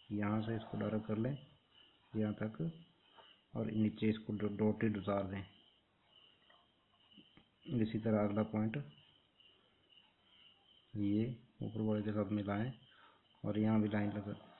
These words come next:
डार्क लगानी है और नीचे आपने ये डॉटेड लाइन लगानी है। अब आपने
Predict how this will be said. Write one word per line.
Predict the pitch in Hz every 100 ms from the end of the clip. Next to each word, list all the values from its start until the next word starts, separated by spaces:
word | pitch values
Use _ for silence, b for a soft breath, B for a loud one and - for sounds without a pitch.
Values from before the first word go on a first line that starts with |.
| -
डार्क | 101 104 -
लगानी | 107 104 110
है | 120 123 - - _ b b _ -
और | 104
नीचे | 107 110 110 110
आपने | 107 107 107
ये | 104 120 120 - _ - _ -
डॉटेड | 107 104 - 101
लाइन | 98 98
लगानी | 107 107 107 110
है। | 113 - - _ _ _ - _ _ - - B B B - - _ - _ - - - - -
अब | 120 117
आपने | 113 110